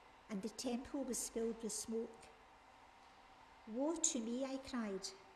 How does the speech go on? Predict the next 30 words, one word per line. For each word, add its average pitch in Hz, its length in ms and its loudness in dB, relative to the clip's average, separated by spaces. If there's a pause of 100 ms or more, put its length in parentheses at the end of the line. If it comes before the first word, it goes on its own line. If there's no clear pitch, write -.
(240)
"I 233 100 2
am 214 280 0
ruined, 240 500 0 (640)
for 247 80 -4 (100)
I 240 140 4
am 269 160 4
a 226 80 0
man 220 340 0
of 220 200 -2
unclean 220 580 0
lips, - 500 -2 (460)
and 220 140 0
I 214 140 4
live 233 260 2 (160)
among 220 300 2
a 220 40 0 (120)
people 269 360 2 (120)
of 247 120 -6
unclean 226 540 -2
lips, - 460 -4 (420)
and 208 220 0
my 233 160 4 (100)
eyes 226 560 0
have 190 100 -6
seen 233 300 0
the 208 80 -2
King, 226 400 -2 (340)
the 214 100 4
Lord 214 360 2
Almighty." 214 560 0